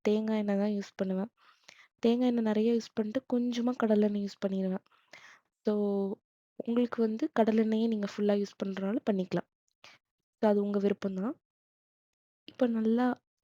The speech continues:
எண்ணெய் வந்து சூடாயிடுச்சு. நம்ம அரைச்சு வச்சிருக்கிற பேஸ்ட் வந்து இதுல சேர்த்துக்கலாம். இந்த பேஸ்ட் வந்து டக்குன்னு அடி பிடிச்சிரும். So, நீங்க வைக்கிறப்பவே நல்லா அடி கனமா இருக்கிற பாத்திரத்துல இதை குக் பண்ணுங்க. குக்கர்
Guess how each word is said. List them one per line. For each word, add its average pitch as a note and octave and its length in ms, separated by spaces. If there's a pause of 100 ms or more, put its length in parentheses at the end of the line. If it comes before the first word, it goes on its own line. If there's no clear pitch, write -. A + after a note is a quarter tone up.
எண்ணெய் A#3 340
வந்து A3+ 180
சூடாயிடுச்சு. A3+ 720 (840)
நம்ம A#3 200
அரைச்சு A3+ 320
வச்சிருக்கிற A#3+ 480
பேஸ்ட் A3+ 380
வந்து G#3+ 260
இதுல A3 200
சேர்த்துக்கலாம். G#3 600 (960)
இந்த A#3 200
பேஸ்ட் C4+ 340
வந்து B3 280
டக்குன்னு B3+ 460
அடி A#3+ 200
பிடிச்சிரும். A3+ 500 (560)
So, - 160
நீங்க A#3+ 200
வைக்கிறப்பவே C4+ 580
நல்லா B3 360
அடி A3+ 240
கனமா A#3+ 400
இருக்கிற A#3 340
பாத்திரத்துல A3 580 (260)
இதை G#3+ 160
குக் - 260
பண்ணுங்க. G#3 360 (600)
குக்கர் A#3+ 480